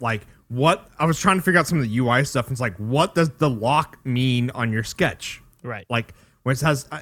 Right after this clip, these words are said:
Speaker 1: in your little, uh, drop down of all your sketches and stuff, and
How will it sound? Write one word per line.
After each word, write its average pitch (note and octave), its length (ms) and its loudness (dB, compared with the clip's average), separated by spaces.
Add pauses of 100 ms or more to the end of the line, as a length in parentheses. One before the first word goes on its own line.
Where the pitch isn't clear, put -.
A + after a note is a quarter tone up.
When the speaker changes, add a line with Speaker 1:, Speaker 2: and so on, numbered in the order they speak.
Speaker 1:
in C3+ 120 0
your B2+ 160 2
little, A#2+ 340 0
uh, A2+ 220 0
drop A2+ 280 -4
down A2+ 340 0
of G#2+ 160 -6
all A2 100 -4
your G2+ 100 -6
sketches A2 400 -6
and F#2+ 80 -10
stuff, G#2+ 180 -6 (480)
and A#2+ 340 0